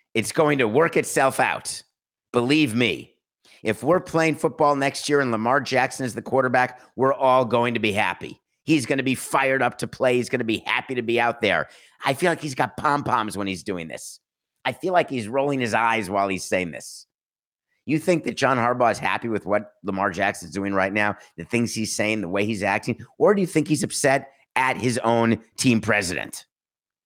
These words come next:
The guy's name is Sashi Brown. The best he could come up with as a quote is, "We love Lamar. We're committed to getting something done." That's page six, paragraph two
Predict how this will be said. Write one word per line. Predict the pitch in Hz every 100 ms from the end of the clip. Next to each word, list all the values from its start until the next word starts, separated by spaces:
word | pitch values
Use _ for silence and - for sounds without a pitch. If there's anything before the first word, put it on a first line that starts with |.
| _ _ _ -
The | 85
guy's | 107 107 90
name | 101 101
is | 90
Sashi | - 98 101 - 71
Brown. | 76 92 82 76 - _ _ _ _ _ _ _
The | -
best | 85 131 123 -
he | 147
could | 131
come | - 98
up | 87 82
with | 90 87 - _ _ _ -
as | 104
a | 92
quote | - 120 117
is, | 92
"We | 107 123
love | 120 120
Lamar. | 117 117 127 107 78 - _ _ _
We're | 117
committed | 120 - 113 127 123
to | 127
getting | 117 120 120
something | - 120 - 113
done." | 117 123 101 - - _
That's | 127 131 - -
page | 127 123 113
six, | - - - 143 - - - _
paragraph | - 123 123 123 107 -
two | - - 135 113